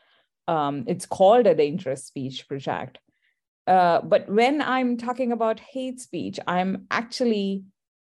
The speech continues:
targeting and looking at speeches which have a criminal, um, accountability to them. So these are in the nature of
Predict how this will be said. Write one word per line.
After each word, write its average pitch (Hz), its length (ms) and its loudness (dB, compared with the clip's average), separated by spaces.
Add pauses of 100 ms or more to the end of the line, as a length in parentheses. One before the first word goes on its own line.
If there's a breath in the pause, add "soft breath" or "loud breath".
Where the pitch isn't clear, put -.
(160)
targeting 208 640 0
and 190 260 -2
looking 196 420 -4
at 175 420 -6
speeches 190 880 -2
which 185 560 -2 (100)
have 160 600 -4
a 170 160 2
criminal, 165 840 -4 (680)
um, 160 460 -4 (180)
accountability 170 920 -2
to 147 160 -12
them. 127 360 -10 (440 soft breath)
So - 260 -6
these 180 340 0
are 151 560 2 (400)
in 180 240 -2
the 170 80 -2
nature 160 560 -2
of 147 260 -4